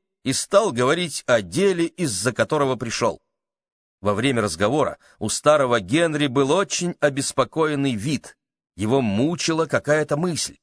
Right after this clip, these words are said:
Несколько раз он останавливался на полуслове,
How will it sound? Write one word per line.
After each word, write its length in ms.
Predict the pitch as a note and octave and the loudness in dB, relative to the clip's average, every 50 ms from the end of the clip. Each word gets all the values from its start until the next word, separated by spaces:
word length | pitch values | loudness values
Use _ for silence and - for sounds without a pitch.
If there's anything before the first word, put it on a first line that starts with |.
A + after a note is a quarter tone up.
| _ _ _ _ _ _ _ _ _ - | _ _ _ _ _ _ _ _ _ -8
Несколько 640 | - G#2 C#3 D#3+ C#3+ - - D3 C#3 - - C3+ | -2 0 0 0 0 -2 -4 -4 -4 -2 0 0
раз 360 | B2 C#3 D#3+ D#3+ C#3+ - - - | 2 4 4 2 2 0 -2 0
он 200 | D3 C#3+ C#3+ - - | 0 0 0 0 0
останавливался 960 | C#3+ C#3+ - - - C3 C3 C3+ D3+ D#3+ D3+ C3+ C3+ C#3 C3+ C3+ B2+ - C3+ | -2 -2 -2 -2 -2 -2 0 2 4 4 4 4 2 0 0 0 -2 -2 0
на 140 | B2+ B2+ A#2+ | 0 0 0
полуслове, 800 | - C#3+ C#3+ D3 C3 - - - B2 C#3+ D#3+ E3 D#3 D#3 D3+ | 0 0 0 0 0 -4 -4 -4 0 2 2 2 2 0 -4